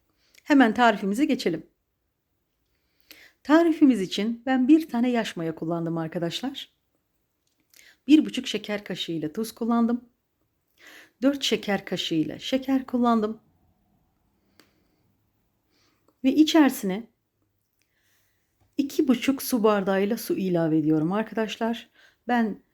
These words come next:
şu anda iki su bardağını size gösteriyorum. Ama sonradan bir yarım su bardağı daha ekledim arkadaşlar. Toplamda iki buçuk su bardağı ekleyelim. Ve şimdi bunları yavaş yavaş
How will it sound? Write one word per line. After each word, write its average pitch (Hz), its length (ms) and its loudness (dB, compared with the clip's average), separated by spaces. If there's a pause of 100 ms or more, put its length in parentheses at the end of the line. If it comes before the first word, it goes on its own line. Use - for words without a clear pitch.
şu - 200 0
anda 196 240 0
iki - 240 -8
su 208 200 -6
bardağını 170 440 2
size 185 240 -2
gösteriyorum. 220 760 0 (380)
Ama 202 200 -4
sonradan 202 680 -2 (180)
bir 208 120 -4
yarım 202 360 2
su - 180 -8
bardağı 160 580 0 (380)
daha 170 220 -10
ekledim 160 500 -4
arkadaşlar. 160 720 -6 (340)
Toplamda 214 600 0
iki 214 260 -10
buçuk - 240 -16
su 214 180 -2
bardağı 165 480 0 (160)
ekleyelim. 175 540 -4 (1120)
Ve 269 100 4
şimdi 277 380 4
bunları 262 480 2 (1600)
yavaş 262 420 2
yavaş 202 400 -6